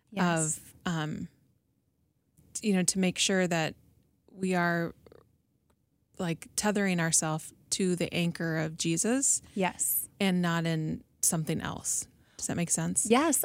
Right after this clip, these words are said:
Speaker 1: I think that a lot of times the reason we get to a point of hopelessness is because we put a, our hope in an outcome
Speaker 2: Mm,
Speaker 1: or
Speaker 2: mm,
Speaker 1: we put our
Speaker 2: yeah.
Speaker 1: hope in a date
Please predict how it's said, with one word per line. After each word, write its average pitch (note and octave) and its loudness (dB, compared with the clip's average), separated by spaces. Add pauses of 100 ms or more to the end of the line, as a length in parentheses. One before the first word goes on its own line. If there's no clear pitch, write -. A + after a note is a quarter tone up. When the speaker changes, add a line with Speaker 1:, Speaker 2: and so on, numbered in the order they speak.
Speaker 1:
I A#3 8
think C4+ 8
that B3 4
a G#3 4
lot F#3 4
of A#3+ 2
times G#3 2
the G#3 4
reason A3+ 6
we G3+ 2
get G3 0
to - 0
a A3+ 4
point G#3+ 2
of G3+ -2
hopelessness G3 2
is G#3 2
because A3+ 2
we A3+ 6
put A#3 0
a, A#3 2 (140)
our F#3+ 6
hope - 2
in G3 2
an F3+ 2
outcome A#3 4 (180)
Speaker 2:
Mm, E3+ 0 (260)
Speaker 1:
or A#3+ 12
Speaker 2:
mm, A#3+ 8
Speaker 1:
we B3+ 8
put E3 10
our A#3 12
Speaker 2:
yeah. A3+ 6
Speaker 1:
hope - 4
in G3+ 4
a F3+ 4
date - 2